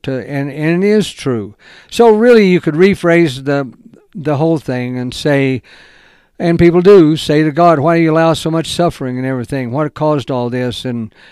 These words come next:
and, uh, sin and, and would be an answer,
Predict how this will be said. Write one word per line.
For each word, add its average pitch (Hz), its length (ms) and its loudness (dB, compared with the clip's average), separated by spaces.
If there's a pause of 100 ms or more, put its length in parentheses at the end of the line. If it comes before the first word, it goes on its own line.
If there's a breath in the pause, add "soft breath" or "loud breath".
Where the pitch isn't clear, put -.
(140)
and, 117 640 -10
uh, 117 440 -14
sin 143 680 -4
and, 131 200 -6
and 135 460 -8
would 135 180 -6
be 139 160 -2
an 135 120 -4
answer, 135 500 -4